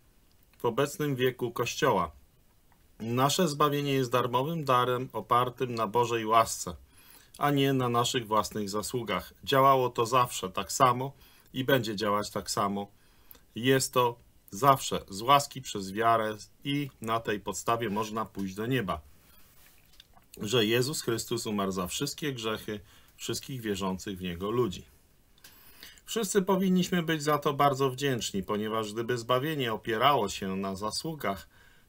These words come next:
nikt z nas nie sprostałby Bożym standardom. Wszyscy jesteśmy grzesznikami zbawionymi przez łaskę. I nie wiemy dokładnie,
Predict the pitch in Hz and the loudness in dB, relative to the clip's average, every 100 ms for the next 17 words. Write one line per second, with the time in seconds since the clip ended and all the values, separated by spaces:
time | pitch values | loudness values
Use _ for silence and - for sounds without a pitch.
0 | - 123 156 143 117 127 143 139 120 120 | -4 0 0 -2 0 2 2 0 -4 -2
1 | 127 - 117 123 127 131 120 110 104 117 | -2 -4 0 0 0 -2 -2 -4 -4 -2
2 | 113 120 117 - 117 117 104 87 73 - | -2 -4 -6 -2 0 2 2 0 -10 -14
3 | - - - - - - - 165 147 - | -20 -20 -20 -20 -20 -12 -2 2 2 0
4 | 95 92 87 107 98 110 104 113 120 139 | -2 -2 -2 -6 -6 -6 -6 -4 -4 -4
5 | 139 165 165 160 147 151 147 131 110 104 | -4 -2 -2 -4 -4 -2 0 0 0 -2
6 | 104 110 - 90 95 - - 90 107 117 | -4 -6 -6 -4 -6 -8 -10 -6 0 0
7 | - - 76 73 - _ _ _ _ _ | 0 -8 -12 -12 -20 _ _ _ _ _
8 | _ _ _ - 170 185 165 190 185 120 | _ _ _ -4 2 4 4 4 2 0
9 | 110 - 117 113 117 | -2 2 2 2 -4